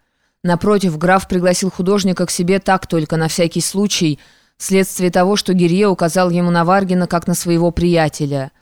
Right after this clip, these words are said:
Особенно граф не нуждался ни в нём, ни в его указаниях, так как знал главное, то есть у кого находится его дочь в Петербурге, знал адрес дома, где она живёт,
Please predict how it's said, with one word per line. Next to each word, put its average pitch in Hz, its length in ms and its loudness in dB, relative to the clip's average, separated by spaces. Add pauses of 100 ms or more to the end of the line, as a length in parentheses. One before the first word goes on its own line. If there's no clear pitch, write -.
(300)
Особенно 214 480 2
граф 202 280 2
не 208 100 2
нуждался 196 560 2
ни 160 100 0
в 156 80 -2
нём, 190 240 2
ни 180 80 2
в 170 60 -2
его 160 300 0
указаниях, 175 760 0 (300)
так 180 200 2
как 180 180 2
знал 180 260 0
главное, 175 440 2
то 185 140 0
есть 180 220 0
у 175 60 -4
кого 190 260 2
находится 175 540 -2
его 165 140 0
дочь 190 280 0
в - 40 -12
Петербурге, 156 800 0 (300)
знал 196 320 2
адрес 170 380 0
дома, 170 280 2
где 165 200 0
она 165 180 2
живёт, 156 420 2